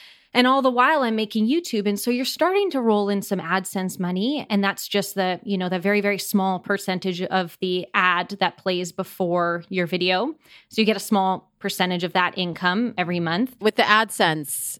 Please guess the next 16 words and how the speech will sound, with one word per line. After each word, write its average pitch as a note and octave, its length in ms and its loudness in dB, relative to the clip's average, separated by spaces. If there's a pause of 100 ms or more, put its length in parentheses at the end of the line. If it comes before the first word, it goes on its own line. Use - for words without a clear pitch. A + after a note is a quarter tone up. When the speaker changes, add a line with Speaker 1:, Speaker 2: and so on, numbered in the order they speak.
(120)
Speaker 2:
money, F#3 380 2
you A#3+ 180 2
have F4 140 2
no C#4+ 180 4
control A#3 460 2
over F3+ 220 0
who's G#3 260 0
advertising F3 680 2
in D#3 100 0
front D#3+ 220 0
of D3+ 80 -2
your D3+ 100 0
videos. G#3 540 0
It's F3 160 -4
just, F#3 240 -2
like, D#3+ 220 0